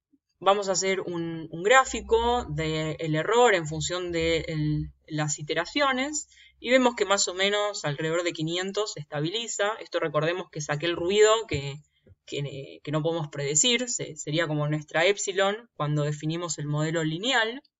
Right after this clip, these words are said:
Em, y po-, podemos también fijarnos acá cómo cuando, si borramos este ruido, el error, eh,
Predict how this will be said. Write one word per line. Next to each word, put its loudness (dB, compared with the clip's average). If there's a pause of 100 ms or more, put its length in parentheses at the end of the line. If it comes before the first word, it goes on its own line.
(1700)
Em, 4 (500)
y 2
po-, 4
podemos 2
también -2
fijarnos 0
acá 0
cómo 0 (640)
cuando, -2 (880)
si -4
borramos 4
este -4
ruido, 4 (1500)
el 2
error, 4 (1300)
eh, -6